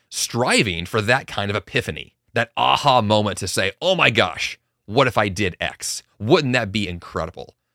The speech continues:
Oh my gosh, what if I tried Y? Then all of a sudden this could happen." Like, that's what I <laughs> spend most of my time thinking about. Now, yes, in large part, those ideas then become episodes of this podcast,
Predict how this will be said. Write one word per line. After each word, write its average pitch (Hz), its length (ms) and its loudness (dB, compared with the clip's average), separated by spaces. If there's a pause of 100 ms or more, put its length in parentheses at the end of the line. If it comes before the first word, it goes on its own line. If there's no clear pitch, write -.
(240)
Oh 269 80 4
my 156 140 2
gosh, 123 260 0
what 160 80 6
if 160 80 2
I 135 60 2
tried 131 400 2
Y? 92 440 4 (200)
Then 117 120 2
all 143 120 8
of 131 60 4
a 127 40 4
sudden 117 380 4
this 107 240 0
could - 140 -12
happen." - 420 -16 (440)
Like, 110 160 -8
that's 127 540 2
what 185 140 4
I 175 80 4
<laughs> - 100 -2
spend 131 340 2
most 165 300 8
of 147 60 0
my 135 160 2
time 127 320 4
thinking 214 260 2
about. 87 360 -2 (280)
Now, 156 140 0
yes, 139 380 2
in 117 160 -2
large 120 280 2
part, 104 260 -2
those 107 200 0
ideas 95 480 -2
then 101 180 -2
become 101 460 -2
episodes 92 460 -2
of 87 40 -10
this 87 140 -6
podcast, 107 680 0